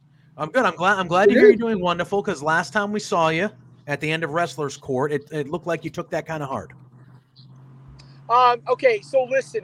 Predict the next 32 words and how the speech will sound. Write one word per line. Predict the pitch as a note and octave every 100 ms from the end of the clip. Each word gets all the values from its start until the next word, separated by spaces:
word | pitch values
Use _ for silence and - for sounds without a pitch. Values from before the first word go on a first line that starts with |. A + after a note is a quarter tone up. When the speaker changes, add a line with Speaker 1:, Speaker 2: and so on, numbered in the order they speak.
| F#3
Speaker 3:
I | A#3 C4 C#4 C#4 A#3+
was | B3+ B3+ B3 A#3 - - - - - - - - -
a | B3
little | B3+ D4
upset. | D4+ - A#3+ A#3 C4+ - - -
I'm | A3 A#3
Speaker 1:
Yep. | F3 -
Speaker 3:
still | - C4+ D#4+ D4+ C#4+ B3+ _ - -
a | G#3+
little | G#3+ C#4 B3
upset | A3+ - A3+ G#3+ - - - _ _ _ _
that | A3+
I | A3 G#3+
have | A3 A#3 -
to | -
be | G#3 G3+ F#3+ F3 _ _ _ _ _ _ _ _ _ _ _ _ _ _ _ _ _ _ _ _ _ _
face. | - - C#5+ A#3+ - - - - -
<laughs> | D#4+ D3+ - F4 - _ - E4 _ _ _ _ _ -
Speaker 2:
Right. | D#3 - _
You | G#3
got | C4+ E4 F#4
your | E3+
Speaker 1:
Yeah. | D#3
Speaker 2:
car | A#3+ D4+ A4+ F#4
back, | A3 F#3 F3 -
though. | F3+ E3+ B3 F4 _
Speaker 1:
You | F3+ G3
did | F3+ G#3
get | A3
your | A#3
car | A3+ G3 C#3+
back. | A#2+ C3+